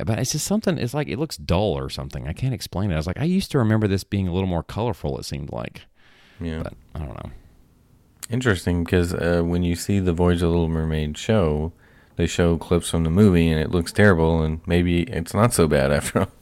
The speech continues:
Speaker 2: <laughs> Maybe it's just
Speaker 1: Yeah.
Speaker 2: showing what the movie
Speaker 1: Maybe
Speaker 2: actually
Speaker 1: it's
Speaker 2: looks
Speaker 1: just
Speaker 2: like.
Speaker 1: the way it always was.
Speaker 2: <laughs>
Speaker 1: We've seen so much better color-wise since then that, like,
Speaker 2: Right.
Speaker 1: now it looks really bad to us.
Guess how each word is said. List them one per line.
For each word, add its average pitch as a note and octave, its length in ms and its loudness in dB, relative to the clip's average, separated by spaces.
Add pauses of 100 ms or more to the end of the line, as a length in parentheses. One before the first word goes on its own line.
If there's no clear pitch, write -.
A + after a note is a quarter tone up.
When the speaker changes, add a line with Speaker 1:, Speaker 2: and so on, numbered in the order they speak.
Speaker 2:
<laughs> - 240 2
Maybe F2 260 4
it's - 220 4
just F3+ 260 2
Speaker 1:
Yeah. F#2+ 120 2
Speaker 2:
showing A#2 240 2
what - 180 -2
the - 80 -6
movie F#2 220 2
Speaker 1:
Maybe G2 120 2
Speaker 2:
actually G2+ 180 4
Speaker 1:
it's - 20 8
Speaker 2:
looks A2+ 180 4
Speaker 1:
just A2 140 0
Speaker 2:
like. - 20 -20
Speaker 1:
the G#2 80 -4
way G2+ 140 4
it G#2 40 4
always A2+ 280 2
was. C3 280 0 (400)
Speaker 2:
<laughs> - 380 -16
Speaker 1:
We've F#2+ 200 0
seen A#2 220 2
so G#2+ 140 0
much G2 240 -2
better F2+ 340 4
color-wise D#2+ 800 0
since F#2 300 -4
then D#2 240 -4
that, D#2+ 80 -4
like, E2+ 200 0
Speaker 2:
Right. F#2+ 100 -10
Speaker 1:
now D#2+ 420 -4
it D#2 140 -10
looks - 340 -10 (340)
really D#2 200 -2
bad D2 280 -2
to A#1+ 100 -10
us. - 200 -8